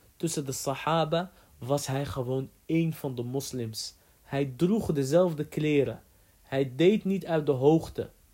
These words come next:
Hij had niet eens een speciale plek of, of wat dan ook.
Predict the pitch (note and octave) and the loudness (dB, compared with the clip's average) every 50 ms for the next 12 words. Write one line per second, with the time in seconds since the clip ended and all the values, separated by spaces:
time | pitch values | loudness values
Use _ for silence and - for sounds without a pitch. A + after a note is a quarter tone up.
0 | _ _ - C#3+ D3+ D3 D3 F#3+ F#3+ F#3+ G3 G3 F#3+ - D3+ F3 F3 E3 - E3 | _ _ -2 0 0 4 4 2 2 2 -2 -4 -4 -4 -4 -4 -4 -4 -6 -10
1 | - - - - D#3+ - - E3+ D#3+ D#3+ D#3 D#3 D#3 - - - E3 D#3+ E3 D#3+ | -10 -10 -10 -8 -8 -4 -2 0 0 2 0 -2 -4 -6 -6 -4 -2 -2 -2 -4
2 | - D3 D3+ C#3+ - - C#3+ D3 C3 C3 C#3+ C#3+ C#3 C3+ C3+ C3+ B2+ A#2+ A#2 - | -8 -8 -8 -10 -8 -8 -8 -6 -2 0 0 2 2 2 2 2 0 0 -2 -6